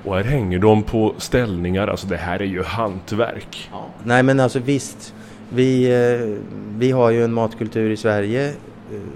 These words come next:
Speaker 2: som vi ska vara väldigt stolta över, men vi har också väldigt mycket fin matkultur ute i världen.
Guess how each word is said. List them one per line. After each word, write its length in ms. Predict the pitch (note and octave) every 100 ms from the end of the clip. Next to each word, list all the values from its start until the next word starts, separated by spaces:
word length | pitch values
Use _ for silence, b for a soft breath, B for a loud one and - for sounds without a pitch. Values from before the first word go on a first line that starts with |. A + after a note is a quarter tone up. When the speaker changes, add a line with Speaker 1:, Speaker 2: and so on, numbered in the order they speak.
| -
Speaker 2:
som 180 | - A#2+
vi 60 |
ska 120 | G#2+
vara 120 | A2+ A2+
väldigt 200 | G2+ A2
stolta 400 | - A#2 - A2
över, 360 | G2 G2 B2 - A2
men 140 | G#2
vi 60 | G#2
har 160 | G2+
också 280 | G2 F#2 G#2+
väldigt 280 | A#2+ G#2 G2+
mycket 300 | G#2 G2 G2+
fin 300 | F#2+ G2 G2
matkultur 480 | G#2 F#2+ G2+ F2+ F#2+
ute 240 | G2 -
i 20 |
världen. 400 | G2+ F#2 F2+ A#2